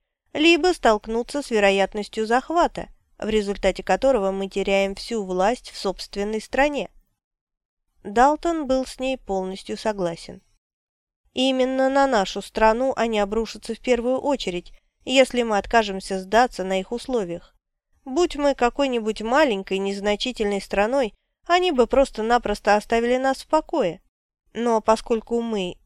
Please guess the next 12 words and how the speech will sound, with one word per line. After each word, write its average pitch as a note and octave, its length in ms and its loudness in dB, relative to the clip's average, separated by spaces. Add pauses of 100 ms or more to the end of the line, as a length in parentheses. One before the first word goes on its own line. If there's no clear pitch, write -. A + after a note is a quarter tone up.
(120)
то, G3+ 180 0
что - 220 -4
мы G3 160 -4
есть, C4 420 -4 (400)
в - 100 -16
случае E4+ 400 4
отказа A#3+ 340 2
капитулировать G#3+ 840 -2
мы A3 220 2
окажемся C4 600 0
наипервейшей B3+ 800 -2
мишенью». B3 600 -4